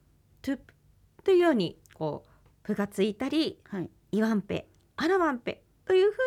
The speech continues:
Speaker 1: うにペがつくという形になるんですね。
Speaker 2: はい、そうです。じゃあ、みんなで一から十まで、えー、一つ、二つというふうにアイヌ語で言ってみましょう。
Speaker 1: はい。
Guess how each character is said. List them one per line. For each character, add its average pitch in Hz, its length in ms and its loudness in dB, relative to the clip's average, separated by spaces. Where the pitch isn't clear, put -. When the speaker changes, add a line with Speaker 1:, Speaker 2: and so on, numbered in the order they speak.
Speaker 1:
う - 20 2
に 240 260 -2
ペ 220 120 -8
が 190 140 -10
つ - 100 -18
く - 140 0
と 190 80 -2
い 165 40 0
う - 20 -2
形 240 320 -6
に 240 60 -4
な 240 100 0
る 208 100 -2
ん 165 60 -6
で 147 80 -10
す - 100 -12
ね。 285 240 0
Speaker 2:
は 262 140 -4
い、 - 100 -6
そ 202 80 -6
う 208 40 -6
で 190 140 -4
す。 - 140 -20
じ 220 60 -6
ゃ 214 60 -4
あ、 - 20 -6
み 196 160 -6
ん 208 60 -6
な 262 120 -4
で 208 220 -4
一 - 200 -12
か 170 140 -6
ら 156 120 -6
十 220 240 -4
ま 180 160 -6
で、 190 260 -4
え 156 380 -10
ー、 - 40 -20
一 185 180 -10
つ、 - 140 -16
二 - 300 -10
つ - 160 -20
と 180 120 -8
い 165 140 -6
う 151 40 -10
ふ - 160 -16
う 151 120 -12
に 240 200 -2
ア 190 100 -6
イ 175 60 -2
ヌ 170 80 -2
語 160 80 -6
で 151 60 -8
言 156 100 -8
っ - 20 -14
て - 140 -6
み 220 60 -2
ま 240 80 -2
し 254 100 -6
ょ 254 100 -2
う。 180 80 -10
Speaker 1:
は 339 240 -2
い。 - 120 -2